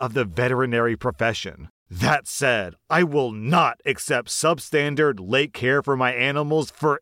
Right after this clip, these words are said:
any reason, especially when their needs are immediate and substantial. When you become a vet, a medical professional, you knew what you signed up for, and if you wanted to keep banker's hours, you should not have become a vet.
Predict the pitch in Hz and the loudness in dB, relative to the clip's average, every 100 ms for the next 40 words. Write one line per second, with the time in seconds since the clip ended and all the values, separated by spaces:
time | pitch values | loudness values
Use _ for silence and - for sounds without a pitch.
0 | - 180 151 120 131 127 107 92 80 _ | 0 0 0 -4 -2 -2 -4 -10 -14 _
1 | _ 160 139 - 185 190 - 147 123 113 | _ 0 0 -2 0 0 0 0 0 0
2 | 135 143 127 131 143 123 139 120 117 127 | 0 0 0 0 0 2 0 0 -2 -4
3 | 151 156 170 - 139 117 - 110 - - | 0 0 0 -2 -2 -2 -4 -4 -4 -4
4 | - 127 123 - 107 85 _ _ - 147 | -2 0 0 -4 -8 -10 _ _ -4 -2
5 | 214 277 247 190 196 165 98 156 147 - | 2 2 2 2 2 2 0 2 2 0
6 | _ - 147 120 131 147 147 147 147 - | _ -2 0 2 2 2 2 0 0 2
7 | 131 131 151 151 160 160 110 175 190 170 | 0 0 -2 0 0 -2 -2 0 2 4
8 | 175 156 - 147 - 139 123 123 123 - | 4 4 2 0 2 0 2 0 0 -2
9 | 101 85 82 - 127 131 117 120 123 165 | -2 -2 -4 -2 0 0 -2 -4 0 2
10 | 160 160 139 131 151 98 127 131 151 131 | 2 2 0 -2 -2 0 0 2 0 0
11 | 123 127 147 156 135 - - 170 - 165 | 2 2 4 2 0 -6 0 2 2 0
12 | 120 120 160 143 107 95 131 92 120 135 | 0 0 2 2 0 -2 -2 -2 -2 0
13 | 117 101 123 117 - - | 0 0 0 0 -4 -14